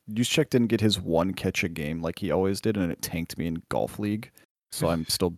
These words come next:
Speaker 1: I'm still bitter <laughs> about that fact. Um, but Deebo, I'm looking at startup value right now. Deebo is going in the sixth round. He is going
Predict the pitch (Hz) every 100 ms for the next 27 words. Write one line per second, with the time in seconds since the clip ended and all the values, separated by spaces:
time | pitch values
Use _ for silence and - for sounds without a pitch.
0 | - - 104 - 98 95 92 101 - 147
1 | - 123 - 120 123 - - - - -
2 | - _ - 104 98 92 95 117 107 -
3 | - 113 123 139 131 123 127 104 - 90
4 | 95 101 104 107 110 107 95 104 139 147
5 | 131 104 98 - 95 92 92 - 82 85
6 | 87 85 - 120 - - 82 65 92 110
7 | - - - - _ 98 98 90 - 95
8 | 90 87 87 87